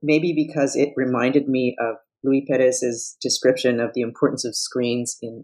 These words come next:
On Becoming Cuban. And so I wonder if you can tell, talk about screens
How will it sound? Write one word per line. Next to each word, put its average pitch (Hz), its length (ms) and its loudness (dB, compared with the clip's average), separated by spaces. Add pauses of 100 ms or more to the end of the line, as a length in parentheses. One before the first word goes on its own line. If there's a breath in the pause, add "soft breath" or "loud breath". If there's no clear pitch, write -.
(100)
On 120 140 -6
Becoming 123 500 -6
Cuban. 170 440 0 (260 soft breath)
And 139 160 2
so 135 320 4
I 139 80 2
wonder 160 300 4
if 185 120 2
you 143 140 -2
can 123 140 -2
tell, 127 400 -2
talk 127 180 0
about 117 240 2
screens 135 640 2